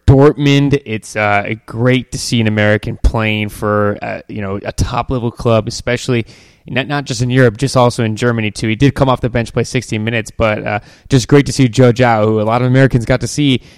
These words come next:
in that last international match. And, uh, you know, he looks like a player that could have a, a lot of potential for,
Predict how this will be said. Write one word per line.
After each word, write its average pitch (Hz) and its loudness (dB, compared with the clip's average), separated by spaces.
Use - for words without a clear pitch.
in 120 -6
that 113 -4
last 123 -2
international 117 -2
match. 110 -4
And, 101 -6
uh, 101 -2
you 123 -8
know, 101 -12
he - -18
looks 117 -6
like 120 -6
a - -8
player 120 -2
that 107 -4
could 110 -18
have 110 -8
a, 98 -10
a 101 -10
lot 107 -2
of 113 -10
potential 107 -8
for, - -14